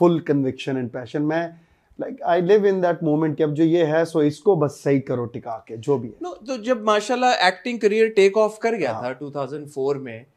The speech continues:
Speaker 2: why did you still f-, feel that need कि यार कि अच्छा मैंने रेस्टोरेंट्स में जाना है, या कोई एंटरप्रेन्योरियल एक स्ट्रीक थी?
Speaker 1: नहीं,
Speaker 2: Did you
Speaker 1: हाँ।
Speaker 2: think कि यार कि this won't last forever?
Speaker 1: No, मैं, uh, I never think of anything like that। अगर मैं ये सोच लूँ तो फिर तो मैं काम में जाऊँ ही ना।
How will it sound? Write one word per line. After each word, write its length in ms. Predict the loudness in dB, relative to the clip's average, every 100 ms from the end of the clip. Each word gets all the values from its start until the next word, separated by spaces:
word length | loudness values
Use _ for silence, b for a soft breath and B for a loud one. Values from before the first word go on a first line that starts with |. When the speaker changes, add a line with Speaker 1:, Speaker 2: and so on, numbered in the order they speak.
| _ _ _ _
Speaker 2:
why 260 | 0 6 6
did 160 | 4 0
you 140 | -6
still 260 | -6 -8 -10
f-, 240 | -12 -12
feel 320 | -10 -6 -4
that 200 | -2 -2
need 380 | -2 -4 -4 0
कि 140 | 2
यार 160 | 4 2
कि 100 | 0
अच्छा 260 | -2 -2 -4
मैंने 420 | -2 0 -2 -2
रेस्टोरेंट्स 760 | -6 -4 -2 -2 -2 -2 -2
में 100 | -4
जाना 200 | -2 -2
है, 80 | 0
या 120 | 0
कोई 240 | 0 -2 0
एंटरप्रेन्योरियल 760 | 0 -2 -4 -4 -4 0 0
एक 140 | 0 -6
स्ट्रीक 380 | -12 -12 -6
थी? 20 | -2
Speaker 1:
नहीं, 360 | -2 -2 -4
Speaker 2:
Did 280 | -4 -2 0
you 100 | 2
Speaker 1:
हाँ। 100 | 2
Speaker 2:
think 220 | 2 2
कि 120 | 4
यार 140 | 4 4
कि 160 | 0
this 380 | -4 0 0 0
won't 180 | 0 2
last 280 | 4 2 2 2
forever? 420 | 4 4 0 -2
Speaker 1:
No, 180 | -4 -4 -10 _ -4
मैं, 340 | -2 -2 -4 -8 -14 -10
uh, 520 | -8 -6 -8 -10 -10 -12 -16 -18 -4 0
I 240 | 0 0
never 220 | 0 -2 -4 -6
think 140 | -4
of 120 | -6 -8 -8
anything 360 | -8 -10 -14 -14
like 160 | -12
that। 160 | -12 -14 -20 _ _ _
अगर 180 | -8 -4
मैं 100 | 0
ये 200 | 2 2
सोच 320 | 2 0 0
लूँ 140 | -2 -2
तो 100 | -2
फिर 100 | -2
तो 80 | -4
मैं 140 | -6
काम 220 | -6 -4
में 140 | -4 -4
जाऊँ 260 | -6 -6
ही 60 |
ना। 120 | -8